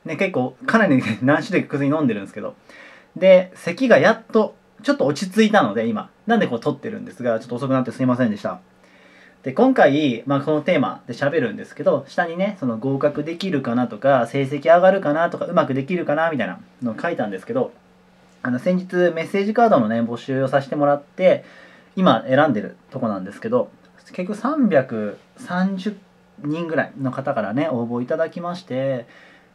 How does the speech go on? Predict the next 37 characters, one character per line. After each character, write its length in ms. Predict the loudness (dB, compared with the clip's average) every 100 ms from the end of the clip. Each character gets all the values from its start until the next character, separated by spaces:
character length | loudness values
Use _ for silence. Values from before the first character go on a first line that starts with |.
| -4
で、 140 | 2
今 140 | 2 2
ね、 80 |
百 320 | 0 -4 -2 2
五 120 | 2
十 320 | 4 4 4
ち 60 | 2
ょ 60 |
っ 40 | 2
と 120 | 2
半 240 | 2 2
分 120 | 0
ぐ 100 | 4
ら 60 | 4
い 100 | 4
か、 240 | 0 -4 -8 _ -8
あ 140 | -4 0
の、 100 | 2
読 200 | 2 2
ま 160 | 2 0
せ、 120 | -6
え 100 | -10
っ 40 |
と、 240 | -2 -2 0
読 180 | -2 0
み 100 | 2
終 60 |
わ 80 | 0
っ 60 | -2
た 100 | -10
ん 60 |
で 60 | -10
す 60 | -12
け 80 | -10
ど、 180 | -10 -12 _ _ -20 -20 _
こ 560 | -4 -2 0 -2
う、 40 | -4